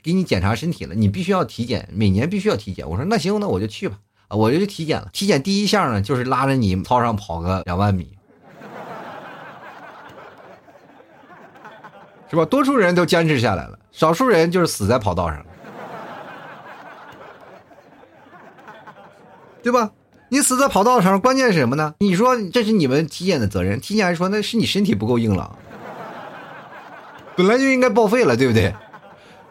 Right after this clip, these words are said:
所以这些其实还是有很多的问题啊，但是现在我们也是在改进。说那个取消年检制度也非常多啊，有很多人一直在琢磨这个事儿，因为确实说实话，这个东西也不知道为什么每年都要掏点钱，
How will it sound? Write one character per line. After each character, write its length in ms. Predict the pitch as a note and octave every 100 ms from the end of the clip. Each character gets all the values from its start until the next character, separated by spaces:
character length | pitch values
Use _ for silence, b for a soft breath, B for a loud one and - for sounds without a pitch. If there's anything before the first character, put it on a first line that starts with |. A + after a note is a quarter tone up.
| -
所 120 | F#3
以 120 | A3+
这 240 | G#3 - A3
些 240 | G#3 G#3+
其 100 | -
实 60 | D#3
还 180 | - A2
是 80 |
有 140 | F3 D#3
很 120 | F2
多 120 | E2+
的 80 | B2
问 180 | D3+ G3+
题 260 | G2+ - -
啊， 160 | - - -
但 120 | F#3+
是 120 | G3+
现 180 | - G#3+
在 120 | G3+
我 100 | E3+
们 120 | F#2+ B2
也 80 |
是 80 | G2
在 140 | G#2 D3
改 180 | -
进。 200 | - - -
说 140 | F#3+
那 140 | G3 F3
个 120 | C3+
取 220 | - G2+
消 160 | B2+ D#3+
年 160 | D#3
检 140 | D#3+ G2+
制 120 | B2+
度 140 | A2
也 100 | D#2+
非 140 | G2 B2
常 160 | A#2+
多 260 | B2 C3+ B2+
啊， 180 | - F2
有 120 | F2+ A2
很 160 | D#2+
多 140 | F2 E3
人 120 | B2+
一 100 | G2
直 120 | F#2+
在 260 | G2+ F#2 F2+ - _
琢 100 | -
磨 140 | D2+ F#2+
这 100 | F2+
个 60 |
事 100 | D2+
儿， 100 | - -
因 140 | C#3 G#3+
为 100 | G#3
确 200 | C4+ F3+
实 100 | C3+
说 140 | C3+
实 100 | G#2
话， 180 | - - _ B B B B B -
这 160 | C#4
个 80 | C4+
东 180 | B3+ C#4+
西 60 |
也 120 | B3 C3
不 60 |
知 60 | A3+
道 80 | B3
为 160 | D4
什 100 | A#2+
么 80 | - -
每 160 | B2+
年 180 | B2 G#3+
都 80 | B3+
要 120 | C4+
掏 140 | - G3+
点 160 | E3
钱， 260 | A#2 F2